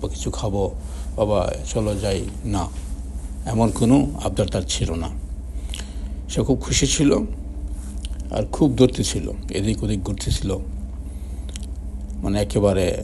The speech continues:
মনে হচ্ছে যে তার একেবারে পরিচিত, এই জায়গাটা খুব পরিচিত। আমার হাত ধরো নাই, মার হাত ধরো নাই, সে ঘুরতেছে, দৌড়তেছে, এদিক যাচ্ছে, ওদিক যাচ্ছে, বাস, খুব আনন্দ কাটাইতেছে দিনটা।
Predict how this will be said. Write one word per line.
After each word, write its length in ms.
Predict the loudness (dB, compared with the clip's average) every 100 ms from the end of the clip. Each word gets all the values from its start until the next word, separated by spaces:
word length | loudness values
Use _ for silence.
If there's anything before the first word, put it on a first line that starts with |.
| -4
মনে 260 | -2 0 0
হচ্ছে 300 | 0 0 0
যে 60 |
তার 220 | 0 2
একেবারে 380 | 2 2 0 0 2
পরিচিত, 360 | 0 0 0
এই 200 | 0 2
জায়গাটা 280 | 0 0 0
খুব 160 | -2 0
পরিচিত। 440 | 0 0 -2 -2 -4 -6 -8 -8 -8 -8 -8 -8 -8 -4
আমার 240 | -2 -2
হাত 220 | 0 0 0 -6 -6 -6 -4
ধরো 220 | 0 0
নাই, 240 | 0 -2
মার 260 | 0 -2 -2
হাত 160 | -2
ধরো 300 | -2 -2 -2
নাই, 180 | -2 -2
সে 160 | -2 -4
ঘুরতেছে, 500 | -4 -4 -4 -2 -2
দৌড়তেছে, 460 | -2 -4 0 2
এদিক 260 | 2 -2 -2
যাচ্ছে, 360 | -2 -2 -4 -2
ওদিক 300 | -2 -2 -2
যাচ্ছে, 360 | -4 -4 -4
বাস, 320 | -2 -2 -2
খুব 240 | -2 -2 0
আনন্দ 340 | 0 0 -2
কাটাইতেছে 520 | -2 -2 -2 -4 -4
দিনটা। 300 | -2 -2 0